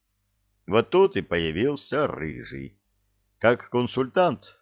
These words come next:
он был бы очень кстати, да и связи у него тут полным-полно. Начали мы его потихоньку к Ланге подводить.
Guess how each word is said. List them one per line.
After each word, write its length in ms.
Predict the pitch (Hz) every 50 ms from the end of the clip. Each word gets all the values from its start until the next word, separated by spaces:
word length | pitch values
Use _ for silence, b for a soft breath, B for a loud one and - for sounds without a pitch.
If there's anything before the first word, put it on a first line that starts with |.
| _
он 220 | - 131 151 156 139
был 180 | 135 135 135
бы 200 | 123 127 127 117
очень 340 | 87 113 113 - 113 110 101
кстати, 640 | - - - - - 156 123 - - - 64 - _ _ _ _ _ _ _ _ _ _ _ _ -
да 140 | 80 87
и 180 | 87 82 78 76
связи 500 | 69 - - 80 117 131 139 117 104 127
у 120 | 131 131 127
него 240 | 127 123 123 123 120
тут 280 | - 120 123 110 _ _
полным-полно. 1040 | - 110 113 113 113 113 110 98 - 101 110 113 107 107 104 107 107 104 104 - _ _ _ _ _ _ _ _ _ _ _ _ -
Начали 580 | - 78 85 92 107 113 - - 131 131 139
мы 180 | 139 135 113 113
его 300 | 117 120 117 98 104 113
потихоньку 800 | - - 110 104 - 123 104 - - 90 95 101 101 - 123 123
к 100 | - -
Ланге 500 | 127 123 113 90 82 76 71 64 69 69
подводить. 840 | - - - 67 71 73 80 80 73 60 65 67 62 _ - _